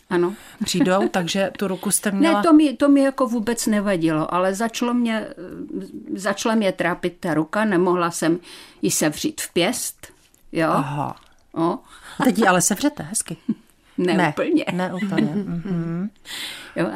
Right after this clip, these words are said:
Speaker 1: a ono, ta, eh, nemoc probíhá vlast-, v takových jakoby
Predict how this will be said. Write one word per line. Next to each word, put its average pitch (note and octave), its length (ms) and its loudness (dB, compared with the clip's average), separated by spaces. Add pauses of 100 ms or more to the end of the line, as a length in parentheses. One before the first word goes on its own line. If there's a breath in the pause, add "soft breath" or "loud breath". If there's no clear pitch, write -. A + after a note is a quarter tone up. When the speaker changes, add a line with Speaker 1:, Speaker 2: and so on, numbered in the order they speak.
(120)
Speaker 1:
a F#3+ 340 -2
ono, A#3 220 2
ta, A#3+ 220 0
eh, G#3 240 0
nemoc A3+ 600 2 (200)
probíhá G#3+ 640 2 (120)
vlast-, - 340 -6
v - 20 -16
takových F#3+ 420 -2
jakoby F#3 420 0